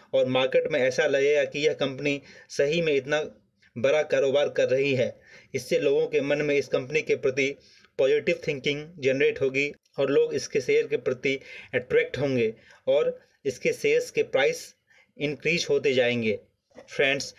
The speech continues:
इसके अलावा ये कंपनी अपने फेक इन्फ्लेटेड ट्रांजैक्शंस के कारण बैंक से ज़्यादा लोन ले लेंगे। अपने बैलेंस शीट में उस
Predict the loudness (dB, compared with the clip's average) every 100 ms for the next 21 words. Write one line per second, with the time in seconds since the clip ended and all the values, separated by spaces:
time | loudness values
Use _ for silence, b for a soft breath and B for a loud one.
0 | B -8 -4 0 2 2 2 2 0 0
1 | -4 -2 -2 -2 -2 -4 -2 0 -2 -2
2 | _ -6 -6 -2 0 0 0 0 0 0
3 | 0 -2 -2 -4 0 0 2 0 -4 B
4 | B B B -2 0 0 -2 -2 2 2
5 | 2 2 0 -2 -8 B B 0 2 2
6 | 0 0 -2 -2 -2 -2 -2 B B B
7 | 0 2 0 0 -4 -4 -2 -2 -4 _
8 | _ _ b b _ -6 -6 -6